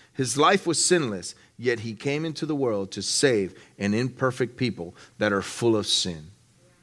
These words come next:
I'm gonna end with this scripture. Listen very carefully.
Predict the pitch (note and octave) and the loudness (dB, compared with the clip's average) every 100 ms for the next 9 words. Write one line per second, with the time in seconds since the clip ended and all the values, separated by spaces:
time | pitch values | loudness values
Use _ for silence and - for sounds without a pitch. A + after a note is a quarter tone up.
0 | _ _ _ _ B2 B2 C3 C3+ B2 A2 | _ _ _ _ -4 -4 0 0 0 0
1 | B2+ - - G#2+ - - - _ _ _ | 0 0 2 0 0 -10 -14 _ _ _
2 | _ _ _ _ - C3 D3 B2+ A#2 C3+ | _ _ _ _ 0 2 4 4 6 6
3 | C#3 C#3 A#2+ G#2 - F2+ F2 | 6 4 0 0 -2 -8 -10